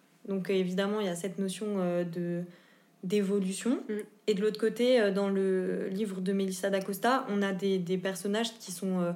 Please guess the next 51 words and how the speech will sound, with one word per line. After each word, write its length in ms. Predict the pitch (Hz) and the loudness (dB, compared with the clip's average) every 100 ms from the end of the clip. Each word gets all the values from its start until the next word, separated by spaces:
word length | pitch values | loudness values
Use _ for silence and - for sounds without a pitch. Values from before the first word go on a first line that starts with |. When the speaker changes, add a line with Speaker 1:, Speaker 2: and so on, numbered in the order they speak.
| 175 | -6
Speaker 1:
pourtant 300 | - 185 220 202 | -12 -4 0 2
à 20 | |
un 100 | 196 | 2
âge 120 | 185 | 2
adulte, 300 | 196 196 208 | 0 0 -2
donc 180 | 185 185 190 | 0 0 2
on 120 | 185 | 0
se 40 | 175 | 0
dit, 220 | 202 202 | 0 2
euh, 40 | |
il 60 | 175 | 2
y 20 | |
a 40 | 180 | 0
peut-être 260 | 185 180 | -4 -4
une 80 | 185 | -4
stabilité 760 | 170 196 185 196 196 190 214 214 | -2 -2 -2 -4 -4 0 2 4
au 60 | |
niveau 220 | 190 180 180 | 4 2 2
de 60 | |
la 100 | 180 | 0
pensée, 300 | 175 190 180 | -2 -4 -4
et 60 | 190 | -4
cetera. 340 | - 196 214 | -4 -2 0
Mais 140 | 240 196 | 2 0
puisqu'ils 420 | 220 214 - 196 | -2 -8 -8 -4
ont 140 | 208 196 - | -4 -6 -4
des 100 | 196 | -2
destins 440 | 175 196 - 208 196 | 0 -2 -2 -2 0
assez, 380 | 185 - 202 | -2 -2 0
euh, 100 | 180 | 0
particuliers, 680 | 170 190 214 220 196 190 214 | 0 0 0 0 0 0 2
Speaker 2:
Mm. 60 | 180 | 4
Speaker 1:
euh, 80 | 214 | 2
Speaker 2:
Oui. 200 | 233 - - - | 2 -2 -12 -6
Speaker 1:
dans 80 | 190 | -4
son 160 | 196 196 | -2 -2
cas, 200 | 190 190 | 0 0
lui, 140 | 185 | -2
c'est 160 | - 185 | -4 -2
la 120 | 180 | 2
maladie. 500 | 180 180 175 185 233 | 2 0 -2 0 4
Speaker 2:
Ouais. 100 | 196 | 4
Speaker 1:
Euh, 40 | |
dans 120 | 185 185 | 2 -2
son 160 | - | -4
cas, 200 | 180 190 | -4 0
elle, 200 | 190 196 | 0 2
elle 120 | 180 | 2
est 60 | 180 | 0
plutôt 280 | 165 - 190 | -4 -6 -4
perdue. 360 | 190 190 202 | -2 -2 -2